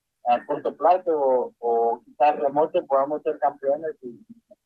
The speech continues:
y ascender, ¿no? Al final es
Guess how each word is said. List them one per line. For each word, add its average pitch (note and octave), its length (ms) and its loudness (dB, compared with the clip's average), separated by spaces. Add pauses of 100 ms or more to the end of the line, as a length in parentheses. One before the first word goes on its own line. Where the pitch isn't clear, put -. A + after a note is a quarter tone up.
y B2+ 60 0
ascender, B2+ 540 -2
¿no? D3 160 0
Al B2 380 -2
final C#3 500 -4
es - 580 -20